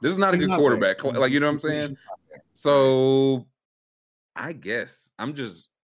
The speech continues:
Speaker 1: like, that, that these probably go down this way, but, um,
Speaker 2: Like, I don't
Speaker 1: um,
Speaker 2: know. If I'm Detroit, I'm, I'm definitely trying to trade down before I take Malik at
Speaker 1: Oh,
Speaker 2: number two.
Speaker 1: by far. And it's like, "Oh,
Speaker 2: But the
Speaker 1: he's
Speaker 2: problem
Speaker 1: not
Speaker 2: is,
Speaker 1: there,
Speaker 2: like,
Speaker 1: he's not
Speaker 2: even,
Speaker 1: there."
Speaker 2: even this year, like,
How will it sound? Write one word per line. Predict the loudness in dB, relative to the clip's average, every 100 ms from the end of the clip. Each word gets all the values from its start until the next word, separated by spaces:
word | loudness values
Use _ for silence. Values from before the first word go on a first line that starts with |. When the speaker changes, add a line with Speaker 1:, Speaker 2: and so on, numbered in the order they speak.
| _
Speaker 1:
like, | -8 -4
that, | -4
that | -4 -6
these | -8
probably | -8 -6 -6 -6
go | -4 -4
down | -2 -4 -4
this | -8 -4
way, | -4 -2
but, | -4 -6 -8 _ _ _ _ _ _ _ -20
um, | -18 -16 -16 -16 -20 -20 _ _ _ _ -2
Speaker 2:
Like, | 2
I | 2
don't | 2
Speaker 1:
um, |
Speaker 2:
know. | -2 -2
If | -2
I'm | -4
Detroit, | -4 -6 -4 -4 -2
I'm, | -2 -2 -4 -4
I'm | -2 -2 -4 -4
definitely | -4 -4
trying | -10 -12 -12
to |
trade | -10 -10
down | -8 -8 -10
before | -12 -12
I | -12
take | -12 -12 -12 -16 _ _ -16
Malik | -12 -12
at | -10
Speaker 1:
Oh, | -12
Speaker 2:
number | -12 -18
two. | -20 -20 -20
Speaker 1:
by | -12 -10 -10
far. | -8 -6 -6 -8 -16 _ _ _ _ -14
And | -12
it's | -8
like, | -6
"Oh, | -6 -6
Speaker 2:
But | -4
the | -4
Speaker 1:
he's | 4
Speaker 2:
problem | 4 6 2
Speaker 1:
not | 2
Speaker 2:
is, |
Speaker 1:
there, | 0
Speaker 2:
like, | -4
Speaker 1:
he's | -4
not | -4
Speaker 2:
even, | -4
Speaker 1:
there." | -4
Speaker 2:
even | -6 -4
this | -6 -6
year, | -6
like, | -6 -8